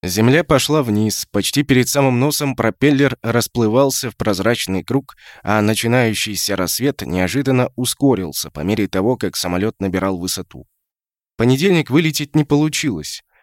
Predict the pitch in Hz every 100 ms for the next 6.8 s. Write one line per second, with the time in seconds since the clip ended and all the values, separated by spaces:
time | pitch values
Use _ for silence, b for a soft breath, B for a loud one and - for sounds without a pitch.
0 | _ - 151 143 143 127 123 120 - 117
1 | 120 - 156 135 123 - 120 117 110 113
2 | 139 - 113 127 135 143 78 67 58 -
3 | b b b 117 185 - 151 180 170 165
4 | - 143 151 - - 175 160 90 - 123
5 | 131 - 123 - 110 113 156 135 120 123
6 | 110 113 98 113 117 82 73